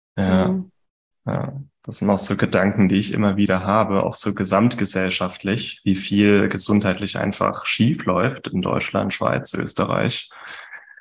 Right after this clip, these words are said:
Speaker 1: Aber ich komme dann immer wieder darüber zurück, ähm, ich, ich kann mein Möglichstes tun, möglichst viele Menschen zu erreichen, aber allen helfen, alle retten, keine Chance. Aber jeder Mensch, der uns zuhört,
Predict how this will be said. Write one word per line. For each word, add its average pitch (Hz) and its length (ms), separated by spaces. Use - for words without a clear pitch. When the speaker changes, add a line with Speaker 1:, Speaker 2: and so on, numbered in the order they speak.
Speaker 1:
Aber 95 140
ich 110 100
komme 113 180
dann 104 120
immer 123 240
wieder 110 200
darüber 101 320
zurück, 113 720
ähm, 50 540
ich, - 220
ich - 140
kann 104 200
mein 95 160
Möglichstes 101 520
tun, 110 240
möglichst 104 360
viele 104 180
Menschen 95 400
zu 104 160
erreichen, 95 600
aber 92 600
allen 101 360
helfen, 127 800
alle 90 340
retten, 123 640
keine 90 260
Chance. 87 500
Aber 92 140
jeder 101 300
Mensch, 101 540
der 92 200
uns 92 260
zuhört, 135 760